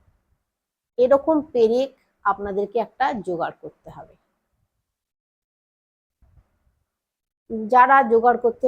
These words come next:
পারবেন, মাঝিকে বলেই নেবেন, তাতে কোনো অসুবিধে নেই। মাঝিকে বলে রাখবেন, অ-, অথবা আগে থেকে মাঝিকে বলে রাখবেন, কিছু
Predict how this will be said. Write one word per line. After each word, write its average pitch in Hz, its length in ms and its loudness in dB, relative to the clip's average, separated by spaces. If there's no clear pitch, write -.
পারবেন, 185 440 -4
মাঝিকে 254 460 0
বলেই 269 400 0
নেবেন, 175 360 -6
তাতে 220 220 -4
কোনো 302 280 -4
অসুবিধে 262 540 -6
নেই। 170 180 -8
মাঝিকে 196 460 -8
বলে 208 360 -4
রাখবেন, 214 420 -4
অ-, 196 180 -10
অথবা 262 340 -4
আগে 240 240 0
থেকে 269 260 -4
মাঝিকে 247 440 -6
বলে 208 320 -6
রাখবেন, 220 440 -6
কিছু 285 280 -10